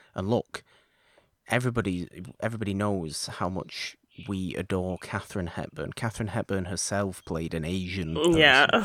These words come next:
Speaker 2: <laughs>
Speaker 1: in a movie.
Speaker 2: Yeah.
Speaker 1: You know, a lot, a lot of people did this.
Speaker 2: Because
Speaker 1: Lot,
Speaker 2: they
Speaker 1: a lot
Speaker 2: needed
Speaker 1: of
Speaker 2: that
Speaker 1: people.
Speaker 2: name recognition, but they also wanted the character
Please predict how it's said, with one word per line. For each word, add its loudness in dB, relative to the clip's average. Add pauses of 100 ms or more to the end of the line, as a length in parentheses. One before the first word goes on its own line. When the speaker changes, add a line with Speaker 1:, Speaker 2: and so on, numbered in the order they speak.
Speaker 2:
<laughs> 0
Speaker 1:
in 6
a -2
movie. -4 (280)
Speaker 2:
Yeah. 0 (600)
Speaker 1:
You -2
know, 0 (480)
a 4
lot, 4
a 4
lot 2
of -2
people 0
did -6
this. -10 (580)
Speaker 2:
Because -2
Speaker 1:
Lot, 6
Speaker 2:
they 4
Speaker 1:
a 6
lot 4
Speaker 2:
needed 4
Speaker 1:
of 2
Speaker 2:
that 10
Speaker 1:
people. 6
Speaker 2:
name 12
recognition, 6
but 2
they 12
also 10
wanted 6 (220)
the -4
character 4